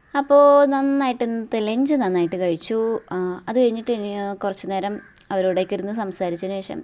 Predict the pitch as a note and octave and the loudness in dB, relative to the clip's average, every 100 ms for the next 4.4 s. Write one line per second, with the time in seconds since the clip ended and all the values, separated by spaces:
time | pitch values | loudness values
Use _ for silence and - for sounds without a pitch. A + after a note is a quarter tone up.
0 | - G3+ G#3 G#3+ A#3+ G#3+ G#3 F3+ F#3 E3+ | -10 -8 -6 -4 -2 0 0 0 -2 -2
1 | D#3 D#3+ D#3 D3+ D3 E3 E3+ - - - | -4 -4 -4 -4 -6 -8 -10 -16 -20 -14
2 | G3 G3 G3 F#3 - - - A3+ - - | -8 -2 0 -2 -4 -10 -2 0 0 -2
3 | A3+ A#3+ A3+ G3 G#3 G3+ F#3 G3 - - | 0 0 0 -2 0 0 0 0 -4 -8
4 | F3 D#3+ D#3+ | -4 -2 -2